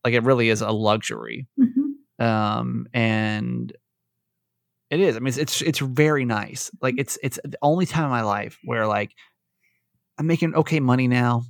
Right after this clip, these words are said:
Speaker 2: Mm-hmm.
Speaker 1: I can, like, do what I want.
Speaker 2: Mm-hmm.
Speaker 1: There's no one to tell me what, like, it's a real,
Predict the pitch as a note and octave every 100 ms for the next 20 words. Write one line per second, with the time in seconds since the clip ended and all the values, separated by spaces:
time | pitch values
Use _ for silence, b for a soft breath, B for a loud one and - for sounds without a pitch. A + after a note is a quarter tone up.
0 | _ - G#3 F3+ A#3 C4+ _ _ _ -
1 | A#2+ A2+ A2 G#2+ - A2+ C#3 D3+ D3 A#2+
2 | A2+ A2+ - G#3 F#3+ A#3 C#4 - - C3
3 | D3+ - D3 C#3 C3+ D3 C#3 D#3 D3+ C3
4 | F3 A3+ G3 C2